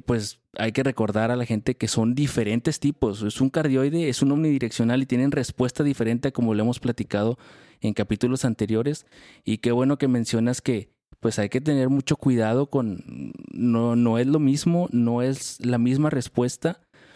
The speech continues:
y no son los mismos controles que vamos a tener nosotros acá atrás en la consola, ¿no? Entonces,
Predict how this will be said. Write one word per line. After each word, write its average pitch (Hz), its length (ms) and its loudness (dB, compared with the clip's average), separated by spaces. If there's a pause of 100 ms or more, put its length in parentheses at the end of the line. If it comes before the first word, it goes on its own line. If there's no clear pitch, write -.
(220)
y 123 100 2
no 123 200 0
son 147 140 0
los 156 120 4
mismos 135 340 2
controles 123 560 0
que - 80 0
vamos 123 280 2
a 123 60 2
tener 107 300 0
nosotros 123 560 0 (320)
acá 110 260 -2
atrás 110 300 -2
en 113 80 0
la 101 80 0
consola, 104 480 0
¿no? 110 160 2
Entonces, 107 540 -2